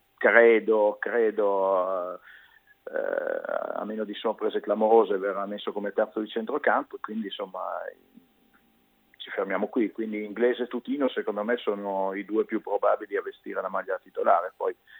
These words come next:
vedremo come, come si svolgerà la partita, ma di fatto all'inizio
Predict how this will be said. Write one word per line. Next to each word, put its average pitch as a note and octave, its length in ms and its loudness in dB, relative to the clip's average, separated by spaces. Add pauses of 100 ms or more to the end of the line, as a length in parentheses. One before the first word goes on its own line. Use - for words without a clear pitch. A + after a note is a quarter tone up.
(460)
vedremo A2 400 0
come, G#2 380 -4
come G2 1040 -2
si G#2 60 -12
svolgerà G2+ 380 0
la G#2+ 100 6
partita, B2 400 -2
ma F#2 140 -6
di G#2 80 -8
fatto A2 360 2
all'inizio A#2 800 2